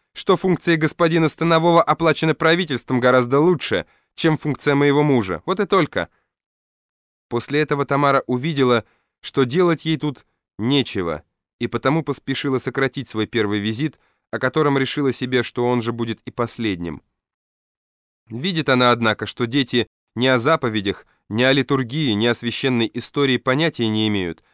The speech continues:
даже необходимых молитв по большей части не знают, или же путают их и коверкают слова до невозможности. А между тем, от родителей и здесь, как в Горелове, приходится ей то и дело выслушивать сетования на это и желание,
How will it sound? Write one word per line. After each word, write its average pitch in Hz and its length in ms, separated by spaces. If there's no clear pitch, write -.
даже 113 280
необходимых 127 600
молитв 131 480
по 117 120
большей 113 300
части 107 320
не 107 120
знают, 98 440
или 131 200
же 120 140
путают 127 500
их 110 140
и 101 40
коверкают 117 480
слова 117 320
до 127 100
невозможности. 101 800
А 107 80
между 123 340
тем, 156 380
от 127 160
родителей 147 540
и 135 180
здесь, 135 320
как 113 160
в 107 80
Горелове, 127 460
приходится 127 560
ей 117 120
то 123 140
и 120 120
дело 127 240
выслушивать 113 540
сетования 113 520
на 113 160
это 110 160
и 110 160
желание, 110 560